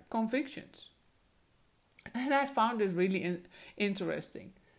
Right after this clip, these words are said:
The resistance and the will of letting me know of this resistance they feel,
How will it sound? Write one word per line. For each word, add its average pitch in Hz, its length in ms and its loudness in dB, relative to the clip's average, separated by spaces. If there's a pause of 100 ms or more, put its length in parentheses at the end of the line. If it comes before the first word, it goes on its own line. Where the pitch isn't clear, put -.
(580)
The 226 120 4
resistance 240 760 2
and 196 200 0
the 196 100 4
will 247 500 4
of 180 200 2
letting 226 380 4
me 180 120 0
know 214 460 2
of 320 220 10
this 226 200 2
resistance 190 720 0
they 165 140 2
feel, 233 760 6